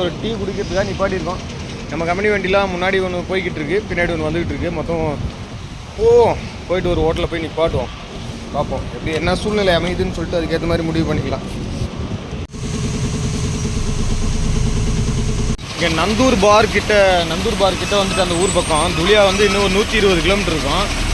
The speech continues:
சரியான டேமேஜுங்க. எங்கிருந்து தெரியுங்களா? இந்த குஜராத் பார்டர் முடிஞ்சு அது மகாராஷ்டிராலேருந்து தொடக்கம் வந்து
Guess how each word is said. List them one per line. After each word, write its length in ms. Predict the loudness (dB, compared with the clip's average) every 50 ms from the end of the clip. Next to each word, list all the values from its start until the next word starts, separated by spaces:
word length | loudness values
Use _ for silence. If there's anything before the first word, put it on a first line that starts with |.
| 0 0 2
சரியான 480 | 2 2 4 4 4 4 4 4 4 4 4
டேமேஜுங்க. 460 | 4 4 4 4 2 2 2 2 2 2 2 2
எங்கிருந்து 360 | 2 2 2 2 2 2 2 2
தெரியுங்களா? 360 | 0 0 2 2 4 4 4 4 2 0 -2 -4 -4 -2 -2
இந்த 120 | -2 0 0 0
குஜராத் 420 | 0 2 2 4 4 2 2 4 4
பார்டர் 280 | 4 4 4 2 2 2
முடிஞ்சு 320 | 2 2 2 2 0 0 0 0 0 -2
அது 160 | -2 0 0 0 0 0 0 0 0 -2 -2 -2 -2 -2 -2 -2 -2 -2
மகாராஷ்டிராலேருந்து 720 | 0 2 4 4 2 2 2 2 2 4 4 4 2 2 2 2
தொடக்கம் 400 | 2 2 2 2 2 0 0 2 2 0 0 0 0
வந்து 240 | 0 0 0 0